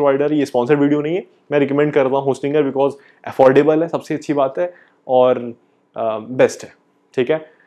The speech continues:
मतलब कम दाम में अच्छा होस्टिंग प्रोवाइड करता है। तो मैं ऐसे किसी को सपोर्ट नहीं करूँगा जो कि हाई प्राइस पे उतना ही क्वालिटी देता है, तो इसीलिए मैं Hostinger की तरफ जा रहा हूँ, ठीक है। और इंडियन ऑडियंस अफोर्ड भी कर पाती है,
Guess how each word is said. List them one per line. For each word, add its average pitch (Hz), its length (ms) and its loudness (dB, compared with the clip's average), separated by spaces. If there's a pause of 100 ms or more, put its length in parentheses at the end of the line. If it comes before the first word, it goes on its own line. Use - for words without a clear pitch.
(240)
मतलब 180 380 0
कम 190 240 2
दाम 143 200 2
में 160 320 -6
अच्छा 147 300 -8
होस्टिंग 135 440 -4
प्रोवाइड 117 320 2
करता 95 260 -8
है। 101 60 -10
तो 143 120 -2
मैं 147 180 -2 (440)
ऐसे 151 260 2
किसी 165 220 4
को 165 100 4
सपोर्ट 147 320 0
नहीं 143 160 -2
करूँगा 156 300 -2
जो 147 140 -4
कि 156 200 -4 (320)
हाई 156 280 0
प्राइस 147 340 -2
पे - 300 0
उतना 156 240 -2
ही 170 80 0
क्वालिटी 160 320 2
देता 175 120 0
है, 190 40 -4
तो 185 120 -2
इसीलिए 180 240 2
मैं 170 60 0
Hostinger 139 340 -4
की 123 200 2
तरफ 104 80 -4
जा 95 160 -4
रहा 90 100 -6
हूँ, 90 80 -16 (380)
ठीक 131 140 0
है। 156 60 2
और 147 140 2
इंडियन 139 300 0
ऑडियंस 135 340 -2
अफोर्ड 127 260 2
भी 135 100 -2
कर 131 100 2
पाती 131 280 -4
है, 160 100 -2